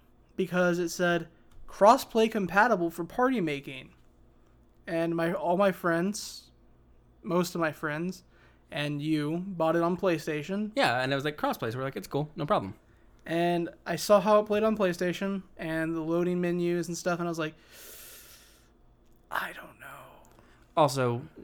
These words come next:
Speaker 2: we just didn't feel like taking the time to hook your
Speaker 1: Yeah.
Speaker 2: PlayStation back up to something.
Speaker 1: And then it was also cheaper to buy it on Epic as well.
Speaker 2: Yeah.
Speaker 1: And I was like,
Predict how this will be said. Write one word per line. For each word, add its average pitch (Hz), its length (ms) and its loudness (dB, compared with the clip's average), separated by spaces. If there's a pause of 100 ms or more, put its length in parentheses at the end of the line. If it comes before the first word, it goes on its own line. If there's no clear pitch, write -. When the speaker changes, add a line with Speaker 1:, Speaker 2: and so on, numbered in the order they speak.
(120)
Speaker 2:
we 127 240 2
just 117 140 -4 (580)
didn't 110 360 -2
feel 110 180 -4
like 104 220 -4
taking 98 200 -10
the - 60 -20
time 101 160 -8
to 104 60 -10
hook 104 140 -16
your 107 240 -10 (340)
Speaker 1:
Yeah. 113 80 -4
Speaker 2:
PlayStation 110 300 -6
back 104 180 -4
up 101 80 -8
to 104 80 -12
something. 101 300 -8 (140)
Speaker 1:
And 202 140 0
then 202 120 2
it 208 40 0
was 190 140 2
also 196 240 2
cheaper 196 400 0
to 214 80 2
buy 214 280 4
it 214 80 0
on 214 180 -2
Epic 220 420 -2
as 165 160 -4
well. 208 540 4
Speaker 2:
Yeah. 135 140 4 (600)
Speaker 1:
And 190 80 -6
I 190 40 -2
was 190 100 -4
like, 190 300 2